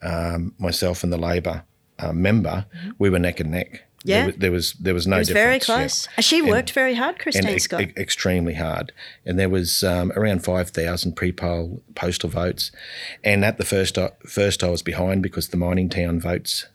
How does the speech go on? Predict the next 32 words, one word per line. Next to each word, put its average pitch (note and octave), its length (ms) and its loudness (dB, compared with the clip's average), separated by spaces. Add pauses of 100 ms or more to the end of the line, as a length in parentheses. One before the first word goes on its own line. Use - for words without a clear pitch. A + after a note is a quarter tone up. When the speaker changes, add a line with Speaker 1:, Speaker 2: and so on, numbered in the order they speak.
(180)
Speaker 1:
came F2+ 260 2
through. F2+ 300 0
That E2 160 -2
was E2 160 -4
the E2+ 120 -4
pre-polling F2 680 -2
and E2 140 -2
the, E2 220 -4
uh, E2+ 100 -4
the E2+ 120 -6
postal F2+ 340 -2
votes E2+ 240 -4
from F3+ 100 -2
Speaker 2:
Yep, E3 100 -2
Speaker 1:
the E3+ 60 -2
Speaker 2:
and G#3 100 4
Speaker 1:
mining G#3+ 140 2
Speaker 2:
they'd G3 60 -6
be G3 60 2
the F3+ 80 2
Speaker 1:
town. E3 80 -4
Speaker 2:
bigger E3 200 0
booths, F#3 380 -2
I D3+ 120 -4
imagine. C#3+ 640 -6
Speaker 1:
And G#2 160 4
they G2+ 80 6
were F#2+ 80 2
big E2+ 240 -4
booths, E2 160 -4
Speaker 2:
Yeah. D3 200 2
Speaker 1:
yes. - 420 -4